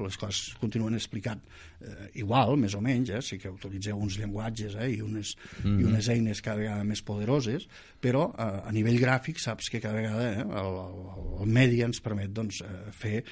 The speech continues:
Speaker 1: presentacions més elaborades, utilitzar infografies, els memes, eh? Etcètera, etcètera. Doncs en aquest taller, eh, tractarem tot aquest fenomen,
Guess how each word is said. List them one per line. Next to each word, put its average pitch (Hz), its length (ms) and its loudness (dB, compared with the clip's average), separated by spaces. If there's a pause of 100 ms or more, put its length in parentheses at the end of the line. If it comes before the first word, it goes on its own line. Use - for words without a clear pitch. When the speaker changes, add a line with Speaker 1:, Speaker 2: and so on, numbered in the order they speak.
(180)
Speaker 1:
presentacions 104 720 -2
més 101 140 -2
elaborades, 120 800 0
utilitzar 107 440 -2
infografies, 110 800 0
els 98 200 -6
memes, 113 440 4
eh? - 120 -4 (100)
Etcètera, 98 320 -10
etcètera. 120 300 -8 (420)
Doncs 139 160 2
en 143 60 6
aquest 160 220 2
taller, 208 340 2 (100)
eh, 123 340 4
tractarem 147 460 4
tot 135 140 0
aquest 123 220 0
fenomen, 110 440 0